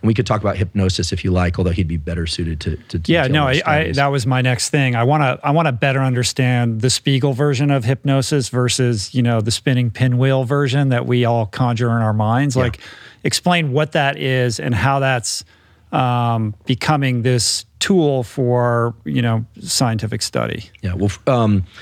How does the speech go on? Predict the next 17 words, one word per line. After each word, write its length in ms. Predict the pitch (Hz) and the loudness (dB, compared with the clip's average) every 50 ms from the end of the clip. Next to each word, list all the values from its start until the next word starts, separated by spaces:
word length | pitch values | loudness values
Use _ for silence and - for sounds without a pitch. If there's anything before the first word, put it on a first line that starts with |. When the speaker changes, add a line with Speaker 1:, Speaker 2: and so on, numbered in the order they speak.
| - - - | -20 -14 -4
Speaker 1:
so 120 | - - | 0 2
this 180 | 123 143 143 - | 2 2 4 2
is, 220 | 151 143 123 110 - - | 2 2 0 0 -2 0
uh, 200 | 123 120 107 104 92 - - - | 2 2 2 2 0 -4 -4 -2
David 240 | - 117 117 120 107 | 0 2 2 2 0
Spiegel's 420 | - - 131 120 110 104 92 - | 0 0 2 2 2 2 0 0
work, 280 | - 107 107 113 104 - | 2 2 2 4 2 2
and, 180 | 110 107 104 - | 2 2 0 0
uh, 60 | 107 | -2
he's 240 | 107 101 127 120 127 | 0 0 2 2 4
an 80 | 123 | 4
interesting 400 | 120 135 - - 117 - - 110 | 4 2 2 0 -2 -2 -2 -2
story. 260 | 98 - - 120 113 98 | -2 0 2 2 2 2
His 160 | 101 95 87 | 0 -2 -2
father 540 | - - - 113 117 123 131 120 113 98 92 | -4 -2 -2 0 2 2 0 0 0 0 0
was 180 | 90 87 87 | 0 0 -2
actually 600 | 95 90 90 92 90 - - 98 92 90 87 82 | -2 -2 -2 -2 -4 -4 -2 0 0 0 0 -2